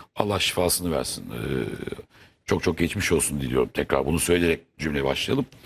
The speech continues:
Ama şöyle bir şey var. Hani biraz önce söylediğimle aslında teyit eden bir şey söylemiş oldum. Biraz önce dedim ki, ha, eskiden de siyaset böyle bir şey değildik yani. Kılıçdaroğlu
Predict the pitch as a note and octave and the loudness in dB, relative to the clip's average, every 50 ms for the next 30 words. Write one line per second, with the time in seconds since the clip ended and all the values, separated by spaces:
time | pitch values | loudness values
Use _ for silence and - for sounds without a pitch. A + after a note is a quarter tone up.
0 | - - - - - - - - - - - - - C#3 F3+ F#3 F3+ F#3 F#3 F3+ | -18 -16 -16 -16 -18 -18 -20 -20 -20 -8 -2 0 2 2 4 4 4 4 4 4
1 | F3 - F#3 F3+ D#3 A2+ E2 - G2+ B2 C3 A2+ A#2 D3+ F3+ F#3+ F#3 D3 D3+ D#3 | 4 4 4 4 4 2 0 0 2 2 2 4 4 6 6 6 6 4 2 0
2 | D3+ - - D3 D3 C#3+ D#3+ E3 D#3 C3+ C3+ - D3+ C#3 - C#3+ D3+ C#3 C#3 C#3 | 2 2 4 4 4 4 4 4 4 4 4 2 0 0 2 2 4 6 6 4
3 | B2+ A#2 G#2+ - B2 - - G2+ D2+ D2 C2+ B1+ - C2+ A#1+ A1+ G#1+ - _ _ | 4 4 0 0 0 0 0 0 0 0 0 0 0 0 0 -2 -4 -10 _ _
4 | - - - - _ _ - - D#3 E3 D#3+ D3 C#3 B2 G2+ G2+ B2+ E3+ F#3 D3+ | -20 -20 -20 -20 _ _ 0 2 2 2 2 2 0 0 0 2 2 2 2 2
5 | - G2 D#2 - - _ _ _ _ - - F2 A2 - - - - E3+ F3+ D#3+ | 0 0 -2 -2 -4 _ _ _ _ -2 0 0 2 0 0 -2 -2 -2 0 0
6 | C3 - - - A2+ G#2+ G#2 - G#2+ - F#2 G#2 G#2 G#2 F#2+ - - A2+ G2 D3+ | 0 0 0 0 0 0 0 -2 -2 -2 0 0 0 0 0 0 0 0 0 0
7 | D#3+ C#3+ E2 D#2 - - C#2 C2 A#1 - _ _ - _ - - B2 A#2 - - | 0 0 0 -2 -2 -2 -2 -2 -2 -6 _ _ -18 _ 0 2 2 2 4 4
8 | D#3 D3+ C#3+ C#3+ C#3+ D3 C#3 | 4 6 6 4 4 2 0